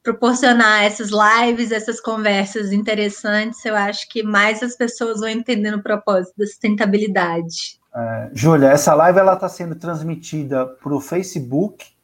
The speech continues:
Speaker 2: e pro YouTube, e ela fica gravada aí depois, se o pessoal quiser assistir, tá bom?
Speaker 1: Tá joia.
Speaker 2: Hoje, hoje nosso bate-papo é sobre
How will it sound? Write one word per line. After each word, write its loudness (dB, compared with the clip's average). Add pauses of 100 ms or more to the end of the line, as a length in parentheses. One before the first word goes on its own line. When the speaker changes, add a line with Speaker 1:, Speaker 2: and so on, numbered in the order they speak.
(400)
Speaker 2:
e -8
pro -2
YouTube, -2 (640)
e -6
ela 2
fica 0
gravada 4
aí 2
depois, -4
se -14
o -20
pessoal 0
quiser -4
assistir, -8
tá -10
bom? 0 (460)
Speaker 1:
Tá -10
joia. 0
Speaker 2:
Hoje, 0 (220)
hoje 0
nosso 0
bate-papo 2
é 0
sobre -4